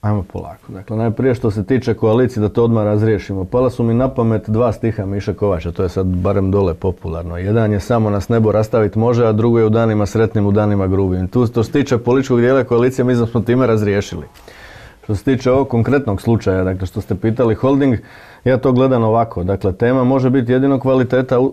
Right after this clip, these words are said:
komunalnih usluga koje pruža to, ovoga, to trgovačko društvo. Ako ono može biti isto i sa,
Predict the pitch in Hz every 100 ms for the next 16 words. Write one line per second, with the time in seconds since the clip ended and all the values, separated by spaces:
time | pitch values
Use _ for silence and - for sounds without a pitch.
0 | - 123 131 123 123 117 151 - 95 92
1 | 98 92 107 110 85 82 - - - -
2 | _ 110 104 95 90 95 95 92 95 92
3 | 92 - 107 92 104 104 101 90 98 87
4 | 92 90 92 92 95 107 117 113 95 -
5 | - _ _ 101 113 113 110 127 127 123
6 | 113 101 110